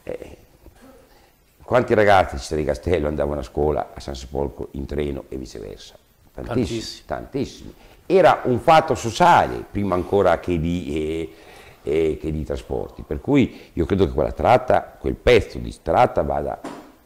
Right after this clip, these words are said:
Speaker 1: ripristinato quanto prima e ovviamente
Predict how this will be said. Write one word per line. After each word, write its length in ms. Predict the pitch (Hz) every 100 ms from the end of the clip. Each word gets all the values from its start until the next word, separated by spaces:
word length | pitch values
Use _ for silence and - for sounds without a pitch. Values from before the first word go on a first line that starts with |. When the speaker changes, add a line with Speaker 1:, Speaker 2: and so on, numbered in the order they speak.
| _
Speaker 1:
ripristinato 720 | - 65 62 60 60 64 64 -
quanto 260 | - - 53
prima 500 | 58 60 60 107 117 - - - - _
e 140 | 107
ovviamente 960 | 113 113 131 92 92 95 160 147 -